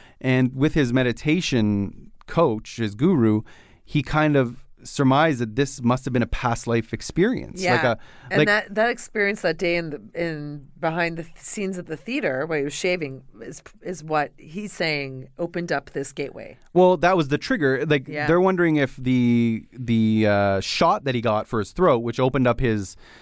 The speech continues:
Speaker 1: everything, and he was floating on cloud nine for a week, if that sort of opened up a gateway to be able to access a past life experience. And then the, what you're saying backstage,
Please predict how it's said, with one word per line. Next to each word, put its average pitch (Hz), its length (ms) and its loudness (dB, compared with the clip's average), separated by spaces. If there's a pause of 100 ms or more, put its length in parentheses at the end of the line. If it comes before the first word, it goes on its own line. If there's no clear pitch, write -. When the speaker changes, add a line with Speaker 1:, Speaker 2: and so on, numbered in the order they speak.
(240)
Speaker 1:
everything, 120 540 -2
and 120 60 2
he 127 60 2
was 123 140 -4
floating 139 320 2
on 120 160 2
cloud 117 300 2
nine 151 260 2
for 107 160 -4
a 98 60 -4
week, 98 420 -8 (400)
if 131 200 0
that 139 340 2 (160)
sort 139 200 0
of 110 80 -2
opened 127 320 2
up 117 220 0 (180)
a 123 100 -4
gateway 107 800 -2 (640)
to 135 260 4
be 120 160 2
able 123 140 2
to 117 240 -2
access 143 400 -2
a 104 80 -8
past 92 320 -4
life 95 160 -6
experience. 90 640 -4
And 139 200 4
then 131 340 2
the, 120 460 0 (120)
what 120 160 0
you're 139 180 4
saying 117 380 0
backstage, 120 760 2